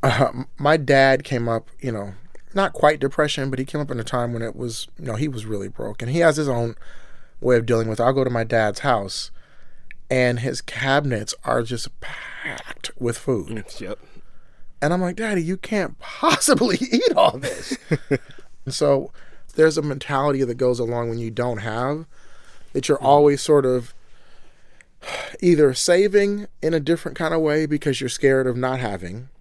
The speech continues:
Speaker 2: Or
Speaker 1: or you're
Speaker 2: spending.
Speaker 1: spending. I mean, it's, it's, it's
Speaker 2: Right.
Speaker 1: twofold. It's a duality it goes to, or you're spending because you want to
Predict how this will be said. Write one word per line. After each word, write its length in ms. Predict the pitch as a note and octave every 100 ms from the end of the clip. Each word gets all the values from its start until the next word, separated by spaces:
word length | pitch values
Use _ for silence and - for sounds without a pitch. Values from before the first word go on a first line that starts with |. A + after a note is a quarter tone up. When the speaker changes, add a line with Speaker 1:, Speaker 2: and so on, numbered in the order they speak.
| - - - - - - - - - -
Speaker 2:
Or 80 | B2
Speaker 1:
or 60 |
you're 100 | C3
Speaker 2:
spending. 500 | B2+ - E3+ F3 D3
Speaker 1:
spending. 20 | C#3
I 20 |
mean, 180 | C#3+ C3
it's, 140 | -
it's, 300 | C#3+ C#3 -
it's 260 | - C3 -
Speaker 2:
Right. 80 |
Speaker 1:
twofold. 340 | G3 F#3 D3 B2
It's 100 | A#2+
a 60 |
duality 460 | B2+ B2+ B2+ C#3+ B2+
it 80 | A2+
goes 140 | A#2+
to, 100 | A#2+
or 100 | A2+
you're 140 | A#2 A#2+
spending 600 | - E3 G#3 C3 A#2+ B2+ - - - - - -
because 340 | C3+ D#3+ C3
you 120 | C3+
want 360 | B2+ C3+ C#3+ -
to 480 | - C#3+ C3+ C3+ C3